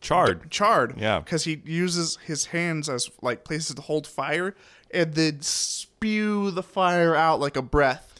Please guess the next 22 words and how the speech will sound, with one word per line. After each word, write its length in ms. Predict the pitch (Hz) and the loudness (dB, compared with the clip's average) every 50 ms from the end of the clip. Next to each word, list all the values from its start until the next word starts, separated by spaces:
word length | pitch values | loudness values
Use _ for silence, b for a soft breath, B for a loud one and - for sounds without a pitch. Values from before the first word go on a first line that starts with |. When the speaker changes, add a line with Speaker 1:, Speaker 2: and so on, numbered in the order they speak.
| _ - | _ -6
Speaker 1:
Yeah, 180 | 117 117 110 113 | -2 2 4 4
I 80 | 117 | 2
called 260 | 110 - 139 127 123 113 | 2 2 2 2 4 4
that 200 | 117 110 104 98 | 4 4 4 4
a 80 | 92 | 2
carny 420 | - - - 107 107 107 104 101 98 | 0 -2 -2 0 2 2 2 0 0
magic 380 | 92 90 87 87 87 85 80 - | 0 0 -2 -2 -4 -6 -8 -12
trick. 240 | - - 80 76 - _ _ _ _ _ _ _ _ - | -12 -12 -12 -12 -12 _ _ _ _ _ _ _ _ -12
Speaker 2:
Mm-hmm. 440 | 160 151 151 151 147 170 175 175 175 170 _ _ - | -10 -8 -8 -8 -8 -8 -6 -8 -8 -10 _ _ -6
Speaker 1:
Um, 260 | 98 95 90 90 90 90 | -4 -2 -2 -2 -4 -4
because, 340 | 90 95 - 120 113 98 - | -6 -4 -2 0 0 0 0
like, 160 | 107 92 - | -4 -4 -4
you 80 | 110 95 | -6 -6
see 160 | - 123 113 | -4 -2 -2
that 180 | 104 101 90 | -2 -2 -4
in 60 | 95 90 | -6 -10
carnivals 560 | 82 95 92 92 92 92 90 87 85 - - | -8 -8 -8 -8 -8 -8 -8 -10 -10 -10 -12
where 100 | 90 82 | -12 -10
they'll, 180 | 82 82 82 85 | -10 -10 -10 -12
like, 140 | 80 80 - | -12 -12 -12
shoot 280 | - - - 82 78 - | -12 -12 -12 -12 -14 -14
fire. 520 | - - 85 80 80 85 85 85 85 - | -12 -10 -8 -6 -6 -6 -8 -8 -10 -12